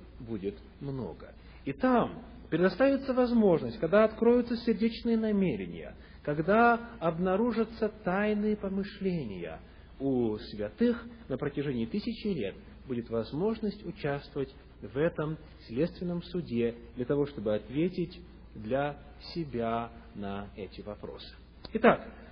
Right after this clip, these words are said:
какие главные события произойдут во время тысячелетнего царствия? Во-первых, земля — это кладезь бездны, она разрушена,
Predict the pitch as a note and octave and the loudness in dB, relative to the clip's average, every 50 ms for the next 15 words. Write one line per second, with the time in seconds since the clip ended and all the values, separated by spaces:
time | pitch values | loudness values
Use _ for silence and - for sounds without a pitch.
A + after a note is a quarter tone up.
0 | - - - G#3 G#3 - - D4 D4 A3 F#3 G3 F3 F#3 G#3 A#3 B3 A#3+ B3 B3 | -16 -4 0 0 2 4 4 4 4 6 6 6 8 10 10 10 8 8 6 4
1 | A#3+ B3 A#3+ - - A3+ A3 G3+ F3+ G#3 G#3 G3+ G3+ G3 G3+ G#3 G3 G3 G3 F#3+ | 4 4 4 4 4 4 4 6 6 4 4 6 4 4 4 6 4 6 6 6
2 | F#3 G3 G3 G3 F#3+ G#3+ G#3+ G3+ - D3+ D#3 D3+ F#3+ A#3 B3 B3 A3 F#3+ F#3+ F#3 | 6 6 4 6 6 4 2 2 0 -6 -4 2 4 6 6 6 6 6 6 4
3 | E3+ D#3 D3 C3+ - C#3+ A#2+ - C#3+ - D3 A2+ G2+ G2+ G2+ G#2+ A2+ A2+ A#2+ C3 | 4 4 2 -2 -4 -6 -6 -6 -6 -6 -4 -2 -2 -4 -4 -4 -6 -6 -6 -4
4 | - A3 G#3 D#3+ A#2 - - - - - - - - - - - - - - - | -2 0 0 0 0 -4 -12 -14 -18 -18 -18 -20 -20 -20 -20 -20 -20 -20 -20 -12
5 | - D#3+ D#3 - G#3+ G#3 G#3 G#3+ G3+ E3+ D3 C#3+ E3+ E3+ D#3+ D3+ D3+ D3+ D3+ D3+ | -4 -4 0 4 4 4 4 4 2 0 0 -2 0 0 2 2 2 2 2 0
6 | D3+ C#3+ - - D3 - - B2+ A2+ A2 A2 A2 A2 A2 - A2 A#2 A2+ G#2 - | 0 -2 -4 -6 -8 -8 -4 -4 -2 -2 -2 -4 -6 -6 -8 -4 -2 -2 -2 -2
7 | - - G2 F#2+ F#2+ F2+ G2 G2+ F#2+ - B2+ D3 G3+ G3+ - A3+ G#3 G#3 G#3 G#3 | -6 -12 -10 -10 -8 -8 -8 -8 -6 -4 2 2 2 2 4 0 0 2 2 2
8 | G3+ | 0